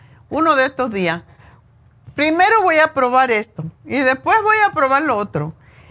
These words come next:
y después voy a probar lo otro, y después ya me dijo el doctor, "Neida, te tienes que operar, eh, cuando tengas cien años." <laughs> Dice, "Yo no dudo que vas a llegar a cien años, y te va el presidente, te va a mandar una carta."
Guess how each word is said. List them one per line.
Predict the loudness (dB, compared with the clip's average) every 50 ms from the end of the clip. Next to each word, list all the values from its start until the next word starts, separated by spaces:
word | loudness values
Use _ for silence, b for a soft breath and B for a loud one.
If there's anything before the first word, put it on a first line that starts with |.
| b b b b -4
y | -2 0
después | 0 0 0 0 2 2 4
voy | 4 4 4 4
a | 2 2
probar | 2 2 2 4 2 2
lo | 2 0 0
otro, | 0 0 -2 -2 -4 -4 -4 -6 -8 -10
y | -8 -6 -4
después | -4 -4 -4 -2 -2 0 0 0 0 -2 -4 -10 -14 -18 -18 _ -16 -8
ya | -6 -4 0 0 0 0
me | 0 -2
dijo | -4 -4 -4 -4
el | -4
doctor, | -4 -6 -6 -8 -10 -8
"Neida, | -6 -6 -6 -4 -4 -4 -4 -2 -2 -2 -2 -2 0 0 -2 -2 -4
te | -6 -6 -6
tienes | -6 -6 -6 -4 -2 -2 -4 -4 -6
que | -4 -6
operar, | -4 -2 -2 0 2 2 0 0 -2 b b b b b b b b b b b b b -8
eh, | -4 -2 -2 0 0 2 2 2 2 2 2 0 0 2 2 2 2 0 0
cuando | 0 -2 -2 -2 -2 -2
tengas | -2 -2 -2 -2 -4 -4
cien | -4 -6 -4
años." | -4 -4 -4 -4 -6 -8 -10 -16 -16 -8 -2
<laughs> | -2 -2 -2 -4 -10 -16 -18 -20 -20 -20 -20 -20 -12 -2 0 0 0 0 -2 -10 -10 -12 -12 -12 -16 -14 -10 -6 -6 -8 -8 _ -20 _ -20 _ -20 -20 -20 -20 -20 -20 B B B B B B B B -4
Dice, | -2 -2 0 0 -2 -2 b b b b b b -6
"Yo | -2 0 0 2
no | 2 0
dudo | 0 0 0 2 2 2 2
que | 2
vas | 2 2 2 2
a | 2 0
llegar | -2 0 0 0 2 2
a | 0 -2
cien | -4 -6 -6 -4
años, | -2 -2 -2 -2 -4 -6
y |
te | -4 -2 0
va | 2 2 2
el | 2 0
presidente, | -2 -2 -2 -2 -2 0 0 0 0 0 0 -2 -4
te | -2 -2
va | -2 -2
a | -2
mandar | -2 -2 -2 0 0 0 0
una | -2 -4 -4 -4 -4 -2
carta." | 0 0 0 0 0 -4 -8 -8 -8